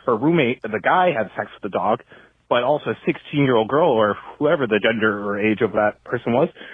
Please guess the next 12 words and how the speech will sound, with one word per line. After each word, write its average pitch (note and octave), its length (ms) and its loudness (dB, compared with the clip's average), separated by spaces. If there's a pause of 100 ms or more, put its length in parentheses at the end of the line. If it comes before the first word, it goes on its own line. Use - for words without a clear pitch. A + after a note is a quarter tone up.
(300)
But, C3 260 2 (1160)
like, C3 240 -2
I C3 60 4
gotta D#3+ 240 0
know D#3 240 2
how C#3 320 0
this A#2 200 -8
dynamic A2 480 0
worked F#2 200 -6
out. F2 300 -2
All - 960 -6
right. F2 120 -4